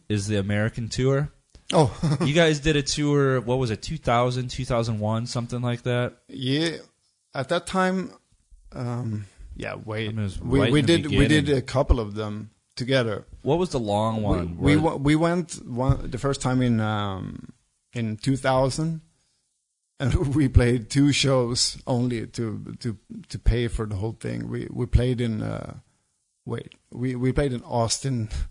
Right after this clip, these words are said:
Speaker 2: <laughs> and then we played up in, uh, in, yeah, we played in, um, in, uh, not in Minneapolis, we played in <laughs> Indianapolis.
Speaker 1: Indianapolis.
Speaker 2: Indianapolis and Austin, so random. And then we went back for a longer tour, uh, six months after. Slobodan came as well,
Speaker 1: Mm-hmm.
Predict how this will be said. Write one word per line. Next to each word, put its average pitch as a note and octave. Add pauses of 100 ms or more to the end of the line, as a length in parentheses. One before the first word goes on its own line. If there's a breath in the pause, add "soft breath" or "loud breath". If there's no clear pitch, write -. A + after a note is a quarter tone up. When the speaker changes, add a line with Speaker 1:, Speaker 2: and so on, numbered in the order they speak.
Speaker 2:
<laughs> -
and B2+
then B2+
we B2
played A#2+
up A2
in, A2
uh, G#2+ (880)
in, B2
yeah, D3+
we A#2+
played A#2+
in, A2+
um, A2 (460)
in, A#2
uh, A2
not C3+
in B2
Minneapolis, A#2
we B2+
played B2
in -
<laughs> C3
Indianapolis. C#3+
Speaker 1:
Indianapolis. A2
Speaker 2:
Indianapolis E3+
and C3+
Austin, B2
so B2
random. A#2
And B2+
then D3+
we D3+
went C#3
back C3+
for B2
a -
longer B2
tour, B2+
uh, A2+
six -
months A2
after. - (920 soft breath)
Slobodan C3
came B2+
as G#2+
well, B2
Speaker 1:
Mm-hmm. B2